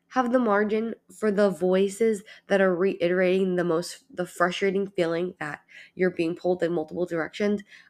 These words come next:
I bet you don't. Without being too bossy, I bet you don't. And so looking where are those voices coming from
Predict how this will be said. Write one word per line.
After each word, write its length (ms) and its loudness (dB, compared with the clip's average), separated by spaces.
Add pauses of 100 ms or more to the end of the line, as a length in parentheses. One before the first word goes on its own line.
(100)
I 240 2
bet 280 -2
you 120 -4
don't. 320 -6 (640)
Without 320 -2
being 180 0
too 160 -2
bossy, 320 -2
I 60 -2
bet 180 -4
you 100 0
don't. 340 -2 (600)
And 160 2
so 360 2 (760)
looking 440 2
where 140 6
are 40 8
those 180 4
voices 340 0
coming 240 -2
from 280 -4